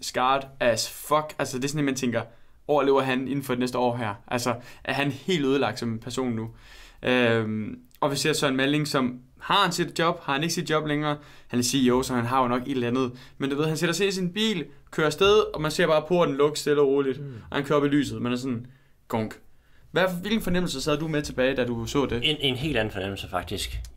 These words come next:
Speaker 2: Jeg så det som en, en, en, og det kan godt være, at jeg er helt fucked, men,
Speaker 1: Ja, ja, ja.
Speaker 2: men, men jeg så det virkelig som en lykkelig slutning.
Speaker 1: Nå.
Speaker 2: Fordi at jeg så det hele som en,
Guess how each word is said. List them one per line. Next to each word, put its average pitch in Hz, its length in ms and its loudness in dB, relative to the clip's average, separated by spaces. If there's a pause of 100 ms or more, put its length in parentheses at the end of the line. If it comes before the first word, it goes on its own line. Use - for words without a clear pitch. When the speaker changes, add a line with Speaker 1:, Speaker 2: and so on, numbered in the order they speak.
(200)
Speaker 2:
Jeg 143 100 0
så 170 140 2
det 135 100 2
som 120 180 2
en, 110 180 -2
en, 120 140 -8
en, 120 260 -6
og 120 120 -2
det 127 80 2
kan 123 100 2
godt 123 160 4
være, 131 120 4
at 104 80 2
jeg 104 140 4
er 98 40 0
helt - 340 0
fucked, 104 220 -2 (260)
men, 156 100 0
Speaker 1:
Ja, 151 60 2
ja, 135 120 2
ja. 120 60 2
Speaker 2:
men, 123 100 -2
men 127 120 0
jeg 127 80 0
så 156 140 2
det 135 80 2
virkelig 139 180 0
som 107 100 -4
en 107 80 -2
lykkelig 131 240 -2
slutning. 95 420 -8 (380)
Speaker 1:
Nå. 170 80 0
Speaker 2:
Fordi 147 220 2
at 120 120 0
jeg 143 120 2
så 156 200 2
det 139 100 0
hele 151 240 0
som 107 220 0
en, 104 200 0